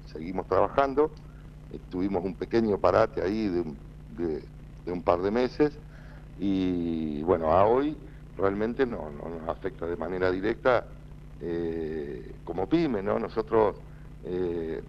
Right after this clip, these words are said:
acá hay pymes de, de General Pico trabajando, hay pymes de muchos lugares y, y el efecto co-, cascada, por llamarlo de alguna manera, de, de que van produciendo las pymes pampeanas es,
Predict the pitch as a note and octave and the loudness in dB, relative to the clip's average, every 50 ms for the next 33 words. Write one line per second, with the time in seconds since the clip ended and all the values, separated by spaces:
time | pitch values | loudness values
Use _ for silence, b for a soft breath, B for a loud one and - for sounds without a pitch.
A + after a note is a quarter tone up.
0 | - - - - - E2 E2 - A#2 A#2+ A#2 - A#2 A#2 A#2 A#2 A2 F2 G2 F#2+ | -14 -16 -8 -4 -2 -2 2 4 4 2 2 2 0 2 4 4 2 4 6 6
1 | F#2 F#2 E2+ D#2+ D#2+ E2+ D#2 - F2 E2+ F2+ F2+ E2 D#2+ D2+ - A2 B2 B2+ A#2+ | 6 6 4 4 2 0 -2 -2 -4 -4 0 0 0 0 0 0 0 0 2 2
2 | - G#2 F#2 - F2 E2+ E2+ - G2+ A2 A#2+ B2 A#2+ A2 G2+ F#2 D#2+ - G2+ G#2 | 2 2 2 4 4 2 2 4 4 6 6 6 4 2 -2 -2 -4 -4 -4 -4
3 | F#2 F#2+ F2 D#2+ E2+ F2 F#2+ F#2 - F#2 E2+ E2+ E2+ F#2 G#2 A2 A2+ A#2 A#2 B2 | -2 -2 -2 -2 -2 -2 -4 -6 -8 -6 -4 0 4 6 6 6 4 2 -2 -6
4 | - - - - - - - - - - - - - D#2+ E2 E2+ - F2 F2 E2+ | -8 -14 -16 -16 -16 -16 -16 -14 -14 -14 -14 -12 -10 -8 -8 -8 -8 -10 -10 -10
5 | E2+ E2 E2 D#2+ E2+ E2 F2 E2+ - - A2 G#2 - - G2 F2 E2+ E2 D#2+ D2+ | -8 -8 -6 -4 -4 -2 -4 -2 2 2 0 2 2 0 0 2 2 0 0 -2
6 | D2 C#2 - - - - - - - - - - - - - - B2 C3 B2 A2 | -4 -6 -8 -10 -16 -16 -16 -16 -16 -14 -10 -10 -10 -4 2 4 6 6 6 6
7 | G2+ F#2 - - D#2+ D#2 D#2 E2+ F#2+ G#2 G#2 G2+ G2+ F#2+ F#2+ F#2 G2 G2+ G#2 G2+ | 2 0 -4 -8 -12 -10 -6 0 2 4 4 4 4 0 0 0 -2 -2 -2 -2
8 | G2 G2 F#2+ G2 G#2+ A2+ A2+ A#2+ A2 G2 E2+ - - B B B B B B - | 0 0 0 0 0 2 2 2 2 2 0 -4 -6 B B B B B B -16
9 | - - D#2 D#2+ D2+ - - - D2+ D#2 F#2+ G2+ F#2+ F#2 - - F2 F#2 F2+ F2 | -12 -8 -6 -6 -6 -6 -6 -2 2 4 4 4 2 0 -2 0 2 2 2 2
10 | - C3 C#3+ D3+ C#3 A2 G2 F#2 F2+ - - A2 G#2+ G2+ F#2 - - F#2 F#2+ F#2 | 2 2 2 4 6 4 4 4 2 -2 -2 -2 0 -2 0 2 2 2 2 4
11 | G2+ G2+ G2+ G#2+ A2 G#2 F#2+ F2+ E2+ E2+ E2 D#2 | 6 6 6 6 4 2 0 0 -2 -4 -4 -6